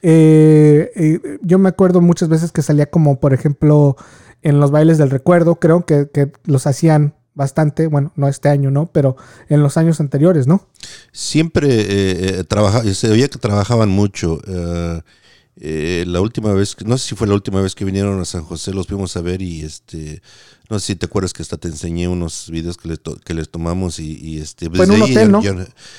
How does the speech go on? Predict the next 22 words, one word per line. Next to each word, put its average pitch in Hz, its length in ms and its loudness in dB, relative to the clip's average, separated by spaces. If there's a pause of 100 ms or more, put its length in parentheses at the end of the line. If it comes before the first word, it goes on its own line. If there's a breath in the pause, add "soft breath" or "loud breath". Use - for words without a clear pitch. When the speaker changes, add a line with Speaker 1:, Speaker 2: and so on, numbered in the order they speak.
(260 loud breath)
Speaker 2:
fue 113 160 -6
en 104 60 -2
el 98 100 -2
hotel 92 300 -4
que - 100 -18
está - 180 -8
ahí 92 120 -4
donde 90 240 -4
hacen 82 320 -8
siempre 90 320 -8
el 80 140 -8
baile 85 240 -2
del 78 140 -6
recuerdo. 80 340 -10 (120)
Speaker 1:
El 151 140 2
Fairmont, 202 560 0
creo 208 160 0
que 214 140 -2
es, 202 100 2
¿no? 240 160 0 (320 soft breath)
Speaker 2:
En, 95 1400 -4
no 82 100 -10